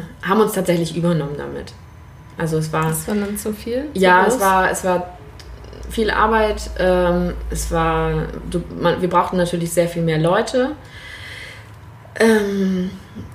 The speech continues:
Speaker 1: ich glaub, wir waren, ich weiß gar nicht, wie viele Leute, wir waren fünfzehn oder so. Wir waren echt viele Leute, weil der Laden groß war, wir brauchten halt welche für die Küche, für den Service, für den, für den Tresen.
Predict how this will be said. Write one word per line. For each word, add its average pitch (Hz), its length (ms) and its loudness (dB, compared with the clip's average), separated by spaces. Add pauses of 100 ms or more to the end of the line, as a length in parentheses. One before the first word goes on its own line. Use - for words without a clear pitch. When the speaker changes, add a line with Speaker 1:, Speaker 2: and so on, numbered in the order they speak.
Speaker 1:
ich 180 120 -4
glaub, 160 240 2
wir 175 140 4
waren, 170 360 2 (320)
ich 160 180 -6
weiß 156 140 -2
gar 170 100 -4
nicht, 156 140 -2
wie 165 60 -2
viele 160 260 -4
Leute, 165 240 -6
wir 180 160 -4
waren 170 200 -2
fünfzehn 220 680 0
oder 214 240 -2
so. 214 200 -2
Wir 196 120 0
waren 180 160 0
echt 190 280 0
viele 214 320 4
Leute, 202 420 4
weil 190 100 4
der 180 100 4
Laden 180 340 4
groß 185 280 0
war, 185 80 2
wir 170 100 0
brauchten 175 640 -2
halt 175 180 -4
welche 170 240 -2
für 170 120 -6
die 170 80 -2
Küche, 226 260 0
für 180 100 -4
den 170 60 0
Service, 180 320 0
für 170 120 -4
den, 160 340 -2
für - 100 -10
den 170 60 -4
Tresen. 240 400 4